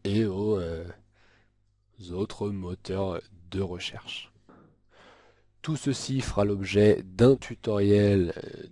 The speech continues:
d'une formation vidéo à part sur Itma-, sur XMAP, euh, que je vous proposerai prochainement à part pour pouvoir aborder vraiment tous les aspects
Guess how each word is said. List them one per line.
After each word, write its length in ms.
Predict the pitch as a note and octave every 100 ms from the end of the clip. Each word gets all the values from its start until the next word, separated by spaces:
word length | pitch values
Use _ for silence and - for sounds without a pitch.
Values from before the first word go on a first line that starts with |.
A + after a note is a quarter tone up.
| F2
d'une 160 | F#2+
formation 600 | G#2 - A2+ A2 G#2+ -
vidéo 460 | G#2 F#2+ F#2 G2 G2 -
à 160 | A2+
part 440 | - A#2 A2+ G#2 -
sur 320 | - - A2
Itma-, 400 | F#2 - F2+ G2
sur 240 | - - G#2
XMAP, 540 | F#2 - G2+ D#3+ - E2+ - - - - -
euh, 120 | G1+ G1+ G1+ G1+ - - - _ _ _ - - _ -
que 160 | B2+ A#2
je 100 | A2
vous 140 | G#2
proposerai 760 | - F2 - E2 E2 F2+ A2 C#3 - - _ _ - _ _ _ _ _ _
prochainement 880 | - - G#2 - F2 F2 G2 A#2+ - _ _ -
à 140 | G2+
part 520 | - E2+ G2 G#2+ E2+ -
pour 180 | G2+ -
pouvoir 480 | - F2 F#2+ A2+ - _ _
aborder 480 | A2 G#2+ F#2+ F2 G2+
vraiment 360 | G#2 F2+ G2 A2 -
tous 200 | - C3
les 260 | A#2 F#2+
aspects 440 | F#2 - - G2+